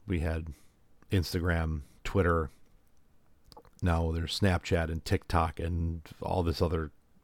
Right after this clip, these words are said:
crazy, wild world of the social media. And with the advent of new systems and technologies, there's the advent of new jobs that come along with that.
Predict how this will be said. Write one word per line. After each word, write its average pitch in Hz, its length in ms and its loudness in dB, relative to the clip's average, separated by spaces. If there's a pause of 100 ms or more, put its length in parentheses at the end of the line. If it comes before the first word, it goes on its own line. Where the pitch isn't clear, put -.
(120)
crazy, 82 800 -2 (640)
wild 92 540 2
world 85 340 2
of 82 120 0
the 82 100 -2
social 87 320 -2
media. 82 320 -2 (800)
And 160 280 2 (1040)
with 113 600 0 (100)
the 95 460 -4
advent 90 420 2
of 82 140 2
new 82 480 0 (640)
systems 90 400 0
and 80 120 0
technologies, 85 680 2
there's 82 360 0
the 82 160 0
advent 82 380 -2
of 80 500 -4
new 85 300 0
jobs 85 400 0
that 90 80 0
come 85 160 -2
along 92 260 4
with 85 120 0
that. 80 200 -2